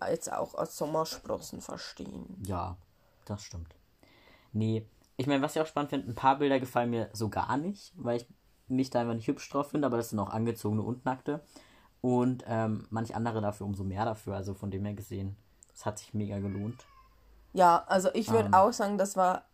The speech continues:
Speaker 1: ein mega gutes, verfrühtes Weihnachtsgeschenk.
Speaker 2: Ja.
Speaker 1: Ich hab auch meine Freude daran.
Speaker 2: <laughs> Meine Eltern auch, kriegen meine aktuelle Bilder von mir, nur die angezogenen.
Speaker 1: Sie haben aber alle gesehen.
Speaker 2: Ja, sie haben alle gesehen. Ja,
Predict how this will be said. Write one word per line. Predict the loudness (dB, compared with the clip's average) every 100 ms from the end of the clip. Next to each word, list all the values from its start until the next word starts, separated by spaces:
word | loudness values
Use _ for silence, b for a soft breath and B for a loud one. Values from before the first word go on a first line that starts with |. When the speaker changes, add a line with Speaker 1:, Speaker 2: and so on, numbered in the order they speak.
| _ _ _
Speaker 1:
ein | -2 0 2
mega | 2 4
gutes, | 2 0 0 2 2 2 0 -6
verfrühtes | -2 -2 -2 -4 -4 -4
Weihnachtsgeschenk. | 0 0 -2 -6 -6 -4 0 2 0 -4 -12 -20 _ _
Speaker 2:
Ja. | -8 -8 -10 _
Speaker 1:
Ich | -6 0 0
hab | 0 -2
auch | -2 -2
meine | -2 -2 -2
Freude | -4 -4 -4 -4
daran. | -4 -4 -2 -2 -2 -4 -6
Speaker 2:
<laughs> | -16 -20 b b b b b b -4
Meine | -2 -2
Eltern | -4 -2
auch, | 2 2 2 -4 -4
kriegen | -2
meine | 0 0 -2 -6
aktuelle | -6 -2 -2 0
Bilder | 0 -2
von | -2
mir, | -4 -2 2
nur | 6 8
die | 6
angezogenen. | 4 2 0 0 2 -2 -6 -20 B B B B B
Speaker 1:
Sie | B 6
haben | 8
aber | 6 8
alle | 6 4
gesehen. | 0 -4 -6 -6 -2
Speaker 2:
Ja, | -2 -2
sie |
haben | -6
alle | -10 -12
gesehen. | -12 -8
Ja, | -4 2 4 2